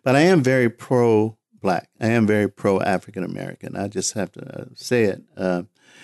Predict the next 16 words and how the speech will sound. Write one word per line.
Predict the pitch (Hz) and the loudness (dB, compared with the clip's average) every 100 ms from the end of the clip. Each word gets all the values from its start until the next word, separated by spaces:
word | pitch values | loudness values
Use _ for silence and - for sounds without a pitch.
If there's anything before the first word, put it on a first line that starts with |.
| - - _ _ | -20 -20 _ _
and, | 147 135 135 131 - - | 0 2 2 2 -2 -4
and | 143 139 135 - | 0 2 2 2
i-, | |
it's | 151 - 156 - | 0 2 2 4
just, | 220 - - - _ _ _ _ _ _ _ _ _ _ | 2 2 0 -2 _ _ _ _ _ _ _ _ _ _
it's | 151 - | 0 2
just | 180 - - | 2 2 2
still | - 185 160 135 123 120 113 - _ _ _ _ _ - | 4 4 6 4 4 2 -2 -10 _ _ _ _ _ -8
some | - - - 139 | -4 -2 2 4
huge | 143 185 165 - | 6 6 4 0
gaps | 123 135 139 - | 0 2 0 0
out | 120 104 - | 0 0 0
there | 98 98 | 0 2
in | 101 104 | 0 -4
terms | - 123 113 104 | -2 2 2 2
of, | 101 | 0